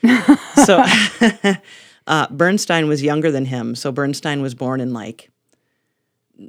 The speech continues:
Speaker 2: nineteen fourteen or something, like, somewhere around there, right around the time The Rite of Spring is premiered, I think, is
Speaker 1: Okay.
Speaker 2: when, is when Bernstein is born. So those two are the biggest names in American music in the twentieth century. You can toss,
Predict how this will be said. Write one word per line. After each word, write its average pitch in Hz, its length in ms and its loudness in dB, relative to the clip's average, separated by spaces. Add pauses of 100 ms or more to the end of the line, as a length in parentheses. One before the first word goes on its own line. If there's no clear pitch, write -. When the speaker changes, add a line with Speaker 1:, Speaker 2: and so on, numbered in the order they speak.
(120)
Speaker 2:
nineteen 156 560 -4
fourteen 127 800 -6
or 117 80 -6
something, 117 400 -10
like, - 180 -12
somewhere 139 420 -4
around 113 220 -6
there, 120 160 -8
right 123 160 -6
around 120 200 -8
the 113 80 -8
time 113 220 -12
The 113 100 -10
Rite 104 160 -12
of 104 60 -16
Spring 123 280 -10
is 123 100 -16
premiered, - 360 -18
I - 80 -14
think, - 280 -20
is - 80 -14
Speaker 1:
Okay. 156 160 -10
Speaker 2:
when, 160 260 -6
is 120 220 -12
when 110 340 -10
Bernstein 123 500 -10
is 101 120 -14
born. 113 520 -14
So 151 340 -2 (240)
those 220 280 4
two 220 200 0
are 170 100 2
the 160 100 0
biggest 139 800 -2
names 123 380 -8
in 123 80 -6
American 127 420 -6
music 117 300 -6
in 117 80 -4
the 117 80 -4
twentieth 117 340 -8
century. - 480 -10 (360)
You 165 140 -4
can 160 440 0
toss, - 540 -6